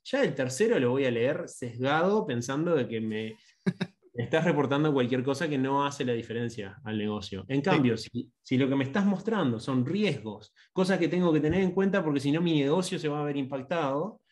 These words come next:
Speaker 1: digo, "Opa, acá me están dando algo que le tengo que prestar atención".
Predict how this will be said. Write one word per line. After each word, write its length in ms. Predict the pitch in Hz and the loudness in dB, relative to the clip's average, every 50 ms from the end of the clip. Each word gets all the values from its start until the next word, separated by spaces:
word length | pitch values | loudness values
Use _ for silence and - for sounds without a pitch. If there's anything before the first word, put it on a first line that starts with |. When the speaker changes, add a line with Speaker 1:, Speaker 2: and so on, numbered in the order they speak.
| _ _ - | _ _ 0
Speaker 1:
digo, 240 | 139 143 143 131 127 - | 2 2 4 4 4 2
"Opa, 480 | - 208 - - - 98 - - _ _ | 0 -2 -4 -4 -8 -12 -12 -16 _ _
acá 220 | - 123 123 214 247 | -12 -8 -4 -2 0
me 80 | 254 175 | 0 0
están 440 | 151 - 139 127 120 110 117 - _ - | 0 0 0 0 0 -2 -4 -10 _ -8
dando 420 | 123 120 127 127 120 113 113 117 | -2 0 2 2 2 2 2 2
algo 300 | 131 160 214 262 277 233 | 2 2 2 2 2 0
que 200 | 147 117 95 95 - | 0 -2 -6 -6 -10
le 180 | - 110 107 104 | -8 -6 -6 -4
tengo 220 | 113 127 131 120 | -2 0 0 0
que 60 | 107 92 | -2 -2
prestar 240 | 104 101 - 123 117 | -6 -6 -4 -4 -4
atención". 560 | 107 92 101 101 - - 185 175 113 - | -4 -4 -8 -10 -8 -8 -8 -8 -8 -10